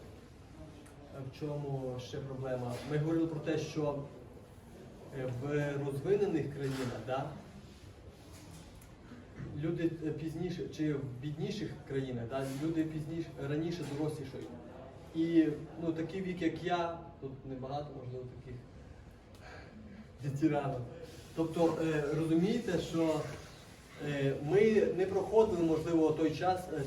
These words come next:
той шлях, який проходи-, проходили, е, проходять зараз підлітки. Наприклад, моя мама в тринадцять років вже поїхала на бураки заробляти гроші.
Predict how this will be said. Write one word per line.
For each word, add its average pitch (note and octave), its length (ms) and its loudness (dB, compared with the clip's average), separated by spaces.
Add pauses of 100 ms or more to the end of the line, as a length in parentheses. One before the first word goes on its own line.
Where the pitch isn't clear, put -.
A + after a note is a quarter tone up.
той D#3 100 2
шлях, D3+ 360 2 (440)
який C#3+ 240 0
проходи-, C3+ 800 2
проходили, C3+ 880 -2 (1400)
е, C3+ 160 -4
проходять D3 400 0
зараз D3 260 2
підлітки. A#2+ 260 -4
Наприклад, C#3 280 -4
моя D#3 180 0
мама D#3+ 320 0 (260)
в - 40 -12
тринадцять E3 340 -4
років E3 220 -2
вже C3 100 -4
поїхала C#3 480 -4 (120)
на B2+ 80 -4
бураки B2 460 -4
заробляти B2+ 480 -6
гроші. G#2+ 340 -8